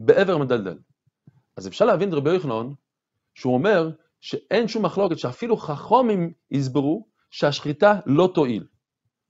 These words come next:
ומה יהיה הסברה בזה? הסברה תהיה שבעובר יש לרגל הזה תקנה. הוא יכול להחזיר את הרגל שיצא החוצה, הוא יכול להחזיר את זה בפנים, ואז השחיטה של האמא תועיל.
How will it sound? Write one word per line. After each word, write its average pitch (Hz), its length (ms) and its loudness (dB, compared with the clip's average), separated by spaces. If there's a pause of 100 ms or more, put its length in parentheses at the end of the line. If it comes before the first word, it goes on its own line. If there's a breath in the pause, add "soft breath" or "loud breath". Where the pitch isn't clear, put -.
ומה 151 280 2
יהיה 208 140 4
הסברה 123 320 -2
בזה? 107 220 -10 (800)
הסברה 139 320 -2
תהיה 214 340 4
שבעובר 120 1080 0 (280)
יש 170 400 2
לרגל 135 920 2
הזה 127 140 2
תקנה. 147 400 -4 (360)
הוא 165 120 2
יכול 226 140 4
להחזיר 180 280 2
את 220 80 -6
הרגל 175 360 4
שיצא 143 300 0
החוצה, 196 240 -2
הוא 147 60 0
יכול 190 120 -2
להחזיר 185 180 -4
את 190 40 -4
זה 175 80 -4
בפנים, 214 360 -4 (220)
ואז 175 200 0
השחיטה 190 300 -2
של 208 120 0
האמא 220 200 0
תועיל. 202 280 0